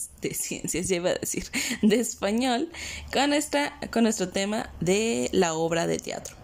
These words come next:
Estamos trabajando en este momento con el diálogo de los personajes. El que acabo de mencionar al inicio de este audio es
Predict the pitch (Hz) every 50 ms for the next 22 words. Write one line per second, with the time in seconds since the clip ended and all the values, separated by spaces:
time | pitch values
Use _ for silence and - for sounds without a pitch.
0 | - - - - - - - - - 190 - 240 247 262 277 277 240 208 185 185
1 | 190 208 202 208 220 214 220 220 - - 170 165 170 180 196 - - - 240 247
2 | 254 247 247 220 202 190 - - 233 - - - - 190 175 170 160 160 160 156
3 | 185 190 202 202 208 208 208 208 208 196 196 190 185 - - 202 196 196 - -
4 | 202 - - 180 180 180 - - - - - - - - - - - - - -
5 | - - - - - - - 247 277 240 - 269 269 - - 359 494 508 440 302
6 | 226 185 175 160 - - 156 156 156 160 170 180 190 - - - 156 160 165 156
7 | 156 156 160 165 185 214 240 240 - - 156 - 139 147 160 156 175 196 202 -
8 | - - 262 277 269 254 196 170 151 151 156 165 185 - - - - - - -
9 | - - - - - 247 285 302 302 277 - - -